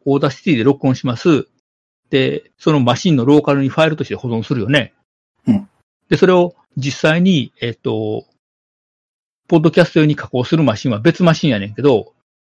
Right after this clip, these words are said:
Speaker 1: そこにコピーするのはドロップボックス経由やねん。
Speaker 2: ほう。
Speaker 1: つまりクラウドに一回上げてクラウドから落としてきてんのよ。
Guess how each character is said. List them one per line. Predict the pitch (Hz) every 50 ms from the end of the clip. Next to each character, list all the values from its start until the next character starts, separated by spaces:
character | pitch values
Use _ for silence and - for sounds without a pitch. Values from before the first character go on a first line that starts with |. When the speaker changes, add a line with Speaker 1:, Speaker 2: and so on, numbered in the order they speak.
| _ _ _
Speaker 1:
そ | - - 170
こ | - 226
に | 185
コ | 139 - 190
ピ | - 156
ー | 120
す | - -
る | 123 113
の | 113
は | 123 117 113
ド | 117 139
ロ | 139 139
ッ |
プ | -
ボ | 143 147
ッ | 147
ク | - -
ス |
経 | - 233
由 | 190 139
や | 117 101
ね | 95 92 _ _ _ _ _ _ _ _ _ -
ん。 | -
Speaker 2:
ほ | - 110 92 90 82
う。 | 85 - _ _ _ _ _ _ _ _
Speaker 1:
つ | - -
ま | 190 185
り | 151 -
ク | - 180
ラ | 226 254
ウ | 220
ド | 180 135
に | 135
一 | 139 -
回 | - 165
上 | 151 131
げ |
て | 123 110
ク | - 147
ラ | 185 202
ウ |
ド | 160 147
か | 107 101
ら | 104 -
落 | 151 131
と | 165
し | -
て | - -
き | - -
て | 143 123
ん | 113
の | 104
よ。 | 90